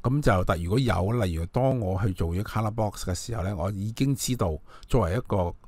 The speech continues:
content contributor，我知道有啲嘢同佢有呢個應用或者個 module 相關嘅嘢，其實我都可以自己去帶入去嘅。咁 so happen 呢，我所揀選呢個就冇啦，所以就 none 啦嚇。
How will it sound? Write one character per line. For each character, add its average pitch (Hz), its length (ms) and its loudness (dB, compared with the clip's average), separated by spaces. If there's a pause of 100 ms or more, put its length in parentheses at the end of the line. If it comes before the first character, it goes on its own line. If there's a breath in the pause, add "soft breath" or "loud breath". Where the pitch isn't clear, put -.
(280 loud breath)
content - 400 6
contributor， - 520 0 (300 loud breath)
我 95 180 2
知 127 260 -2
道 90 260 2
有 87 140 0
啲 120 120 -4
嘢 95 200 0
同 71 180 -4
佢 85 120 -2
有 90 120 0
呢 113 200 -2
個 85 360 -2 (340)
應 90 260 -2
用 85 160 -2
或 82 80 -2
者 - 100 -6
個 113 60 -4
module 110 260 -2
相 113 260 0
關 98 240 2
嘅 78 120 -2
嘢， - 20 -4
其 76 80 -2
實 78 100 -2
我 87 140 0
都 101 140 0
可 95 100 2
以 - 20 2
自 - 140 -6
己 82 80 -2
去 90 100 0
帶 - 160 -4
入 - 140 -2
去 - 60 -8
嘅。 - 20 -12 (320 loud breath)
咁 151 140 4
so 214 100 4
happen 160 300 2
呢， 107 200 2 (100)
我 95 120 0
所 98 180 0
揀 82 200 0
選 95 140 -2
呢 107 100 2
個 90 120 -2
就 80 120 -4
冇 76 260 -4
啦， 90 60 -2
所 95 120 -6
以 87 40 -4
就 76 80 -6
none 85 360 -4
啦 82 180 -6
嚇。 80 120 -10